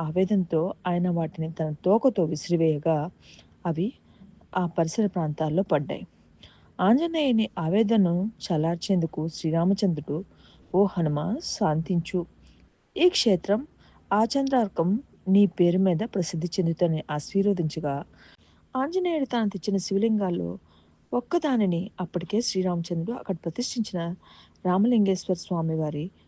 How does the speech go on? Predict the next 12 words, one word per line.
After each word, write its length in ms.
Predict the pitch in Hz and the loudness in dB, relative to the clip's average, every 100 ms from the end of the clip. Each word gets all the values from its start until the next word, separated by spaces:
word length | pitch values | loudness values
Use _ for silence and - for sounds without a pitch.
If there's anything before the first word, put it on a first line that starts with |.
| _ - | _ -2
వామభాగంలో 720 | 170 180 180 165 156 151 226 | 2 2 2 -2 -2 -4 -4
ప్రతిష్ఠిస్తారు. 880 | - 151 147 151 - 151 - 165 165 - _ _ _ - | -4 -6 -6 -10 -10 -12 -12 -14 -14 -18 _ _ _ -8
అదే 400 | 165 180 233 370 - | -2 2 2 0 0
కేసరిగుట్టలో 680 | 185 180 190 180 170 170 165 | 0 2 0 0 0 0 0
ఉన్న 380 | 156 165 247 349 - - _ _ 175 | -2 -2 -2 -6 -16 -20 _ _ -2
మారుతి 760 | 170 165 180 190 185 240 427 - _ _ _ _ - | 0 2 0 -2 -2 0 -2 -6 _ _ _ _ -4
కాశీ 360 | 175 165 233 | -4 -2 -2
విశ్వేశ్వరాలయం. 1000 | 208 175 - 160 - 170 151 143 139 196 - _ _ _ _ _ _ | 0 0 -2 -4 -2 -4 -2 -6 -8 -12 -16 _ _ _ _ _ _
కాలక్రమంలో 800 | - 170 170 185 190 170 170 214 311 _ - | -4 -2 -2 -2 0 0 0 -2 -4 _ -6
అదే 340 | 151 151 214 330 - | -4 -2 -4 -4 -2
కీసరగుట్టుగా 640 | 170 - 170 160 156 185 | 0 0 -4 -4 -4 -4
పేరొందింది. 720 | - 226 160 151 147 147 196 | -2 0 0 0 -6 -8 -10